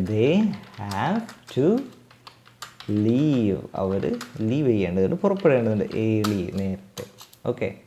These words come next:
ആ, അവൾ നാല് പുസ്തകങ്ങൾ വായിക്കേണ്ടതുണ്ട്, അല്ലെങ്കിൽ അവൾക്ക് നാല് പുസ്തകങ്ങൾ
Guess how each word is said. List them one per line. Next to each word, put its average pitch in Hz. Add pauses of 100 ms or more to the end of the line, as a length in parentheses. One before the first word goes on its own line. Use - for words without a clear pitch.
(1600)
ആ, 131 (200)
അവൾ 170 (160)
നാല് 196
പുസ്തകങ്ങൾ 165 (120)
വായിക്കേണ്ടതുണ്ട്, 120
അല്ലെങ്കിൽ 123
അവൾക്ക് 131
നാല് 180
പുസ്തകങ്ങൾ 139